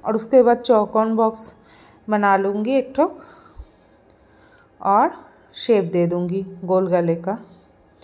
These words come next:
जो बोट नेक का shape है वैसे दे दूँगी, ठीक है।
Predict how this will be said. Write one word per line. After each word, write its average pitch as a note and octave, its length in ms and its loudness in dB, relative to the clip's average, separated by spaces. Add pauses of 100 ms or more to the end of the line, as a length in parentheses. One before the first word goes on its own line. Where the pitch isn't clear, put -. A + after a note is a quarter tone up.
(400)
जो G3 160 -2
बोट G#3+ 280 -2
नेक G#3+ 220 -6
का G3+ 100 2
shape F#3+ 340 -4
है G4+ 120 -4
वैसे G3+ 360 -4
दे E3+ 160 -4
दूँगी, F3 340 -2
ठीक - 260 -10
है। F4 100 -4